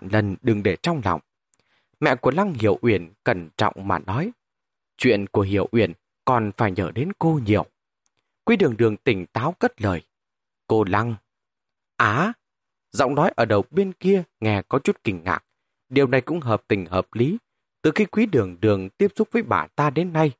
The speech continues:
rất ít khi nói chuyện nghiêm túc với bà ta đến như vậy. Quý Đường Đường thở dài trong lòng một tiếng, tận lực hạ giọng. "Tôi nghĩ cô đã hiểu lầm đôi chút. Đúng là tôi muốn điều tra chuyện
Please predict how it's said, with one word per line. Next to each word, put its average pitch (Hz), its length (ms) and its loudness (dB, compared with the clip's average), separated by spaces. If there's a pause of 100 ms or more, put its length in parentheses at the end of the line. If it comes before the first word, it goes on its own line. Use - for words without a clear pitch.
(380)
rất 135 200 -2
ít 143 240 2
khi 104 240 2
nói 110 320 -2
chuyện 92 360 0
nghiêm 92 260 -2
túc - 280 -2
với 170 100 0
bà 98 200 -4
ta 98 320 -6
đến 139 140 -4
như 101 140 -6
vậy. 87 200 -2 (840)
Quý 226 100 4
Đường 151 220 2
Đường 110 220 2
thở 98 240 -4
dài 98 260 0
trong 185 280 -4
lòng 85 180 -4
một 90 240 -2
tiếng, 175 400 -2
tận - 240 0
lực 98 200 -4
hạ - 300 -4
giọng. 87 160 0 (800)
"Tôi 117 120 2
nghĩ 120 380 2
cô 117 120 2
đã 107 160 0
hiểu 95 400 -2
lầm 90 300 0
đôi 90 200 0
chút. 185 280 0 (400)
Đúng 160 280 0
là 123 140 4
tôi 160 100 0
muốn 175 240 -4
điều 92 300 0
tra 151 180 0 (100)
chuyện 98 260 0